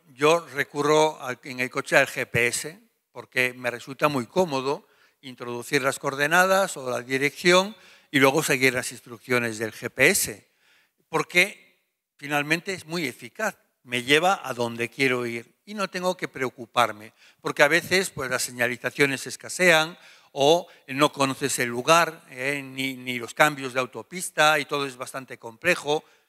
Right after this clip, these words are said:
pero siguiendo las instrucciones, no importa dónde te encuentres, eh, si te equivocas, recalcula, al final tú sabes que vas a llegar al lugar. El problema del G P S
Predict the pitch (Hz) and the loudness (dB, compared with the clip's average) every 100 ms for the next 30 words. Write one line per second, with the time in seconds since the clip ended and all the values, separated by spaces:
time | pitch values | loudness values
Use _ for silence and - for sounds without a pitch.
0 | _ - 185 196 208 208 196 180 190 - | _ -8 -8 -4 -4 0 -2 -2 -8 -16
1 | 165 - 185 180 196 - - _ _ 156 | -18 -6 -2 -2 -4 -10 -16 _ _ -4
2 | 190 190 165 156 147 147 143 - 143 - | -4 0 0 0 -2 -4 -8 -12 -14 -4
3 | 170 170 170 175 - _ _ _ 143 143 | -4 -2 -2 -2 -4 _ _ _ -8 -6
4 | 151 156 147 147 143 165 160 139 143 143 | -6 -6 -6 -6 -2 0 0 0 0 2
5 | 139 - 185 170 180 160 139 180 208 208 | 2 2 4 4 4 0 -2 0 0 0
6 | 185 - 175 170 - 143 147 - 127 127 | -8 -2 0 0 -8 -4 -4 -2 -6 -4
7 | 120 117 110 113 110 _ _ _ _ 151 | -4 -4 -10 -6 -6 _ _ _ _ -6
8 | - 135 180 247 240 190 147 190 - 165 | -2 2 4 4 0 -4 -6 -6 0 2
9 | 147 - 170 226 | 2 0 -4 -6